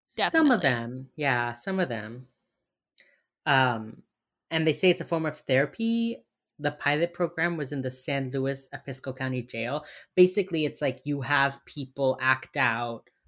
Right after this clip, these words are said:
Speaker 1: the trauma of what happened to you, and then you use that as a way to, like, process it. Um, and J J's like, "The San Luis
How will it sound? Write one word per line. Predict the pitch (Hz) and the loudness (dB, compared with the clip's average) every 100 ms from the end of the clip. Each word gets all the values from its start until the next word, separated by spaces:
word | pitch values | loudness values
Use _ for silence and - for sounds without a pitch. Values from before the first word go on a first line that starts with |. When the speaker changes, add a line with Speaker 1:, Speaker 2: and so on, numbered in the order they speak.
| _ _ - | _ _ -4
Speaker 1:
the | 143 | -4
trauma | 131 - 127 123 131 | -2 -2 0 0 -2
of | 120 | -4
what | 123 | -6
happened | - 113 - 170 - | -6 -8 -6 -8 -6
to | 208 | -8
you, | 196 214 208 208 | -4 -2 -2 -4
and | 165 147 | -6 -4
then | 139 131 | -2 -2
you | 131 | -2
use | 117 123 127 - | -4 -4 -4 -2
that | 131 123 | -2 -2
as | 120 | -4
a | 120 | -6
way | 113 110 | -4 -8
to, | 113 117 | -10 -14
like, | 73 82 127 _ _ _ _ _ _ | -12 -12 -14 _ _ _ _ _ _
process | _ 123 101 - - - - | _ -8 -8 -8 -14 -14 -14
it. | 53 - - _ _ _ _ _ _ _ _ _ _ 160 | -16 -18 -20 _ _ _ _ _ _ _ _ _ _ 2
Um, | 139 117 113 90 - _ _ _ _ | 4 4 -2 -10 -18 _ _ _ _
and | 170 165 147 131 | 0 2 0 -4
J | - 160 | -2 0
J's | 160 139 | 0 2
like, | 135 | 0
"The | 131 | -2
San | - 156 151 | -2 -2 0
Luis | 147 143 - | -2 -2 -6